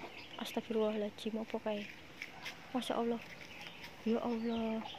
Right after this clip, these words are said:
Ikan lele itu kalau gelbek begitu kayak ular naga sampai loncat-loncat. Hmm, hmm, hmm,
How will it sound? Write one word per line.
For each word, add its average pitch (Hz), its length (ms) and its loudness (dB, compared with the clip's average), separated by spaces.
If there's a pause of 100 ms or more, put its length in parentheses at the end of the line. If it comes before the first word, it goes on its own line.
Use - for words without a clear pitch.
(520)
Ikan 247 320 4
lele 247 400 10
itu 285 80 8
kalau 262 320 8 (1040)
gelbek - 560 2
begitu 254 560 4 (960)
kayak 240 240 10
ular 233 240 10
naga 226 480 10
sampai 214 240 4
loncat-loncat. 214 880 6 (1800)
Hmm, 254 160 8 (400)
hmm, 339 160 4 (240)
hmm, 392 200 0